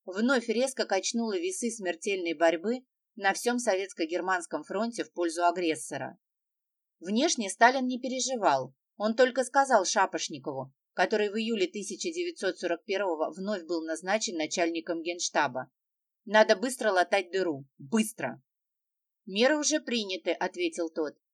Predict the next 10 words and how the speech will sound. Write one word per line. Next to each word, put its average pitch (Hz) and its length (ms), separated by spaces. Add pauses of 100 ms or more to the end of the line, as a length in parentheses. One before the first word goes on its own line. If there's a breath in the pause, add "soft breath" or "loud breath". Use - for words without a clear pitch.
(180)
"Видимо, 262 400
мы 233 120
сможем 247 360
восстановить 214 640
двадцать 208 440
первую 233 380
и - 40
тридцать 220 340
восьмую 208 480
армии. 156 560